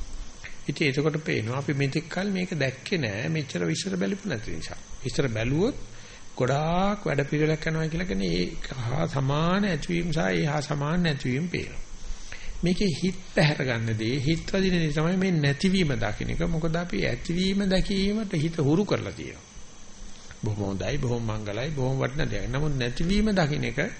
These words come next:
අපි දැක්කේ මෙතෙක් කල කාලකන්නිකමක්, මුස්පේන්තුවක්, විනාශයක්, උච්ඡේදයක් කියලා. ඔබ භාවනා කරන යනකොට ඒක නොදැක්ක බැරුව යනවා. අර මෙතෙක් කල නොදැකපු බ්ලැක් හෝල් එක පේනවා.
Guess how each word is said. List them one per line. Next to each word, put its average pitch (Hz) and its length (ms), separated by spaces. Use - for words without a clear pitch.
අපි 143 220
දැක්කේ 131 340
මෙතෙක් 139 240
කල 180 200
කාලකන්නිකමක්, 117 960
මුස්පේන්තුවක්, 117 920
විනාශයක්, 120 720
උච්ඡේදයක් 123 640
කියලා. - 260
ඔබ 147 140
භාවනා 175 480
කරන 117 240
යනකොට 117 360
ඒක 131 240
නොදැක්ක 135 520
බැරුව 127 300
යනවා. - 280
අර 110 160
මෙතෙක් 110 300
කල 123 160
නොදැකපු 113 540
බ්ලැක් 120 320
හෝල් 120 260
එක 120 120
පේනවා. 98 460